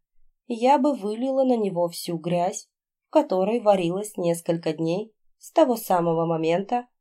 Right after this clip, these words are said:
как алый воздушный шар взмыл в небо. Но я промолчала. Только взглянула на своё отражение,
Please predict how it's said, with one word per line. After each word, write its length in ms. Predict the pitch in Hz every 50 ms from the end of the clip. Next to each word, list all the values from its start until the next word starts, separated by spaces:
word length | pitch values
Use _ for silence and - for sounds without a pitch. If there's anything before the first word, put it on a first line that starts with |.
| _ _ _
как 280 | - - - 381 - _ -
алый 340 | 160 156 151 151 156 160
воздушный 580 | 156 170 170 165 156 165 160 160 - - 170 165
шар 400 | 160 - - 185 208 226 233 _ _ _ _ _ _ -
взмыл 520 | 247 214 196 202 202 202 208 247 262 240
в 100 | 165 156
небо. 480 | 156 151 147 151 147 156 156 - - _ _ _ _ _ _ _ _ _ _ -
Но 160 | - 208 196 185
я 240 | 175 170 170 180
промолчала. 800 | 190 - 269 269 226 170 156 160 - - 165 156 151 151 151 156 _ _ _ _ _ _ _ _ _ _ _ _ -
Только 400 | - 214 214 247 247 - 311 302
взглянула 580 | 302 247 214 220 220 214 214 233 254 277 294 294
на 120 | 285 269
своё 420 | 262 - - 196 185 175 170 165 -
отражение, 920 | - - 165 - 170 165 160 156 170 175 185 202 214 240 254 254 254